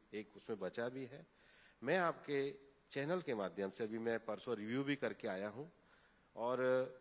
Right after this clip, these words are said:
मैं अपने दिल्ली की ही साइंटिस्ट हैं, देहरादून की हैं, चौबीस पच्चीस साल की, just उन्होंने, अ, अ,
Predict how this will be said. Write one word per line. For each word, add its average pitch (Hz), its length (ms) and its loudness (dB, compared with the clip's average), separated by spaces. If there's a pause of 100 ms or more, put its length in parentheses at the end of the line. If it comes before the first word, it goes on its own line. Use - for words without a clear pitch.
मैं 131 360 0
अपने 135 240 -4
दिल्ली 120 360 -4
की 160 200 -6
ही 151 340 -6
साइंटिस्ट 120 640 -6
हैं, 120 180 -2
देहरादून 120 480 -4
की 120 180 -10
हैं, 113 340 -4 (520)
चौबीस 110 280 -4
पच्चीस 117 320 -10
साल 110 160 -4
की, 113 120 -8
just 120 360 0
उन्होंने, 113 340 -2
अ, 107 80 -6 (1400)
अ, 92 260 -10